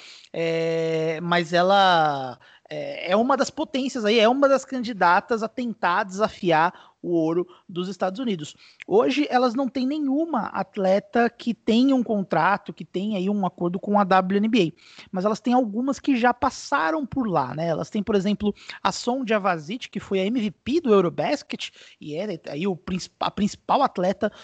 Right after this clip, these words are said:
da Sérvia, agora que a Sonja Petrovic não tá mais, é, não está atuando pela seleção, ela já teve passagens aí curtas, é, pela, pela W N B A, ela, ela jogou algum tempinho no Phoenix Mercury, também,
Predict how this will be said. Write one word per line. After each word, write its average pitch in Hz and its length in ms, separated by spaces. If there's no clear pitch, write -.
da 175 120
Sérvia, 208 520
agora 175 280
que - 100
a 165 40
Sonja 180 340
Petrovic 165 580
não 170 140
tá 156 160
mais, 151 360
é, 147 300
não 175 180
está 180 220
atuando 170 420
pela 151 220
seleção, 180 680
ela 156 220
já 202 120
teve 247 280
passagens 220 840
aí 185 180
curtas, - 640
é, 156 320
pela, 139 1160
pela 170 220
W 147 240
N 143 140
B 131 100
A, 156 40
ela, 139 140
ela 156 180
jogou 160 260
algum 190 200
tempinho 185 400
no 175 80
Phoenix 170 220
Mercury, 202 880
também, 170 760